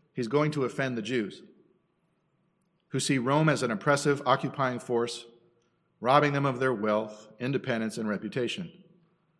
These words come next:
If Jesus says, "No, you shouldn't pay them, it's not legal to pay them," he can be arrested for sedition or treason.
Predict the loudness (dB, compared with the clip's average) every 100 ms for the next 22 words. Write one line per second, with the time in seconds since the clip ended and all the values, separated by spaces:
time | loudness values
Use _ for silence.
0 | _ _ _ _ _ _ _ _ 0 4
1 | 4 4 2 2 0 -10 -20 -20 _ -2
2 | 2 2 2 0 -6 -14 -20 _ _ -10
3 | -6 0 -2 -2 -4 -4 -4 -8 -10 -18
4 | -20 _ _ _ -14 -4 -2 0 -2 -2
5 | -4 -4 -4 -6 -10 -18 -20 _ _ _
6 | _ _ _ _ _ _ _ _ 6 6
7 | 6 4 4 2 0 -6 -6 -6 -2 0
8 | 0 -2 -6 -8 -6 -4 -4 -4 -14